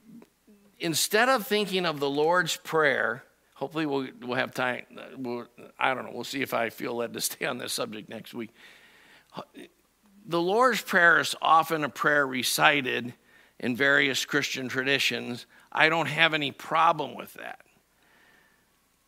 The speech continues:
But primarily, it's an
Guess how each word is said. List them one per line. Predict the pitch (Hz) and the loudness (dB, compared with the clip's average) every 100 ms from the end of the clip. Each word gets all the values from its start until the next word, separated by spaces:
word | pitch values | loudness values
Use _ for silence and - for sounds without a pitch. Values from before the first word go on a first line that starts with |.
| _ - 104 | _ -16 0
But | 160 156 - - _ _ - | 4 4 2 -14 _ _ -12
primarily, | 165 165 156 180 247 247 175 151 151 - | 0 2 2 2 4 4 4 4 2 0
it's | 165 160 - | -4 -2 0
an | 156 | -2